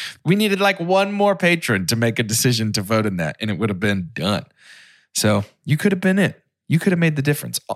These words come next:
But at our five dollar tier, you do get into that Discord for the chats, the giggles, the conversations. It's a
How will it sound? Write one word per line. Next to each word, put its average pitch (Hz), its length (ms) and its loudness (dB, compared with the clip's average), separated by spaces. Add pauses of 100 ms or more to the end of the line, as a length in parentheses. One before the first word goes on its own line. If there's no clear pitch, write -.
But 165 460 -2
at 175 140 2
our 165 140 4
five 220 420 0
dollar 87 260 -4
tier, 120 240 -2
you 139 180 2
do 151 180 2
get 170 160 0
into 160 160 -4
that 139 160 0
Discord 107 440 -2
for 131 120 -2
the 123 100 0
chats, 117 480 2
the 123 140 -2
giggles, 107 520 0
the 107 140 -4
conversations. 104 1000 0
It's 359 180 2
a 453 60 2